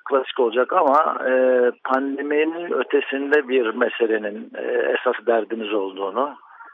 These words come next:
belki pandemiyi yaratan, hani yaratmasa bile kısa sürede çözülmesini engelleyen ve beraberinde pandemiyle birlikte yaşadığımız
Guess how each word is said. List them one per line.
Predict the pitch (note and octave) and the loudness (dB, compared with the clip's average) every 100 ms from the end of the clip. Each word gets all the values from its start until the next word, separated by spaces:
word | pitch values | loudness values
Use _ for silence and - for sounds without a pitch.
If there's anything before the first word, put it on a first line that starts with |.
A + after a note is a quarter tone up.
| _ | _
belki | A#2 A2+ - C3 | 2 2 0 -2
pandemiyi | A#2 A#2+ A#2+ A#2+ A#2+ B2+ | 2 0 -2 -4 -2 2
yaratan, | A#2+ A2 G#2+ B2+ - | 4 4 4 2 2
hani | - B2 C#3 | -2 0 2
yaratmasa | C3 F3 - C3+ - G#2 | 4 4 2 -4 -2 -6
bile | G#2 A2+ - - - - - - _ _ _ | -6 -8 -10 -12 -20 -20 -20 -20 _ _ _
kısa | - - C3+ | -8 0 0
sürede | - C3 B2+ | 2 2 2
çözülmesini | A#2+ A2+ G#2+ A#2+ A#2+ A2 B2+ | -2 -4 -4 -4 -4 -6 -2
engelleyen | B2+ A2+ G#2 G2+ F#2 F#2+ A#2 D3+ B2 | -2 -2 -2 -2 -2 -2 -2 -4 -2
ve | G#2 | 0
beraberinde | G2+ G#2 A2 G#2+ A2 A2 A#2 C3+ C#3 - - - _ | 2 4 2 2 0 -2 -2 -2 -2 -12 -20 -20 _
pandemiyle | G#2+ A2 A2 A#2+ C#3 C3+ A2 | -6 -4 -4 -4 -2 -2 -2
birlikte | G2 G2 - | -6 -8 -2
yaşadığımız | A#2+ G#2 A2+ G#2 A2 A#2+ | 0 0 -2 0 0 0